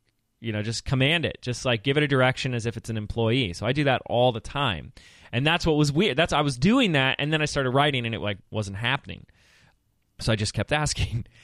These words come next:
And, you know, bada bing, bada boom, right? And then the last thing is I started looking for inspiration everywhere, and that really helped a lot,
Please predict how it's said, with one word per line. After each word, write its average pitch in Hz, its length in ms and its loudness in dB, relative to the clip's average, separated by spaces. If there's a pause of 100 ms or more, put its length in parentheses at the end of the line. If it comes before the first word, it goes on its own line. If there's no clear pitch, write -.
(200)
And, 107 400 -2
you 113 80 -4
know, 104 60 -2
bada 104 180 0
bing, 123 160 2
bada 131 160 4
boom, 220 260 2
right? 135 240 2 (320)
And 170 100 2
then 170 300 2 (140)
the 160 100 4
last 220 360 2
thing 147 200 0
is 147 380 -2 (440)
I 156 80 2
started 208 480 2
looking 156 400 2
for 131 160 -6
inspiration 113 720 -4
everywhere, 95 540 -2
and 123 160 -4
that 165 240 -2
really 131 420 2
helped 113 480 -4
a 101 100 -6
lot, 101 540 -2